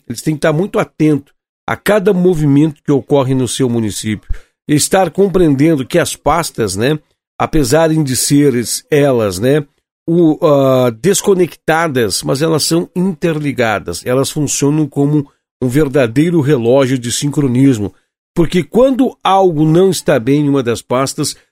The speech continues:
com toda certeza, pela uma avalanche de situações e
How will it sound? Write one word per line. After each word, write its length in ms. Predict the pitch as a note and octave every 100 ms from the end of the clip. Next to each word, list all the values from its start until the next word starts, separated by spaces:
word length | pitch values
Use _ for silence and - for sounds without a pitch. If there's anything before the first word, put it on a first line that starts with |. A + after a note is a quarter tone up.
| _ _
com 300 | - G3 G3+ - _
toda 320 | G#3 G#3+ F#3+
certeza, 580 | D#3 D3 - D#3 D#3+ D#3+
pela 200 | D#3 D#3+
uma 140 | D#3
avalanche 760 | C#3+ C#3+ C3 C#3 E3 F#3+ F3 D3
de 160 | B2 A#2+
situações 800 | - B2 A2 F#2 B2+ C#3 A#2+
e 60 | A2